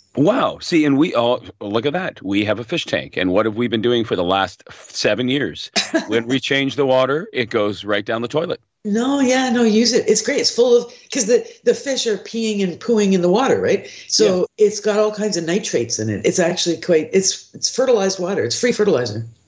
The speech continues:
Speaker 1: Holy cow! Okay. Well, that just changed, changed our life a little bit. There you go. <laughs> Okay. Okay. We're gonna go to our next caller. Uh, we have, uh, John,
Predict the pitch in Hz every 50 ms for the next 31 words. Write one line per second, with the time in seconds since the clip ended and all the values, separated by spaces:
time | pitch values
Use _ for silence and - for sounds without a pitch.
0 | _ _ _ - - 226 226 214 190 - 185 202 208 131 92 - 101 143 170 -
1 | - 190 175 123 104 110 110 104 110 110 - 123 - - - - 120 117 117 113
2 | - - _ - - 143 139 131 113 139 156 170 151 120 110 - 107 101 98 95
3 | 90 120 127 170 - 127 131 139 127 113 131 160 - - - - - - - -
4 | - - - - - - - - - 190 - - - - 180 - - - - -
5 | - - - - - 160 151 - 127 98 - - - - _ 156 165 160 180 156
6 | 170 147 - 175 160 156 139 135 131 139 131 - - - 131 135 139 131 110 95
7 | - 110 117 113 113 120 123 123 123 120 117 104 113 117 117 107 101 117 139 156
8 | 185 208 185 117 -